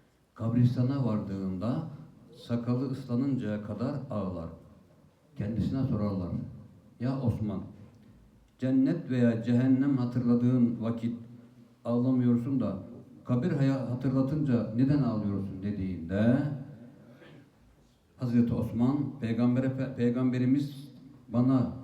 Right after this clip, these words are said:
kabir hayatı ile ilgili şunları söyledi. "İnnel kabre evvelu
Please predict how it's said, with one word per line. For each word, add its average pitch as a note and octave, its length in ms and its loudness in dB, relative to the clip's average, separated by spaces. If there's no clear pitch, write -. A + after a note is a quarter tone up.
kabir B2 280 2
hayatı A#2 500 2
ile A2 280 0
ilgili G2+ 340 -4
şunları A2 380 -8
söyledi. F#2 520 -2
"İnnel A2 720 2
kabre A2 560 -4
evvelu D#3 720 -2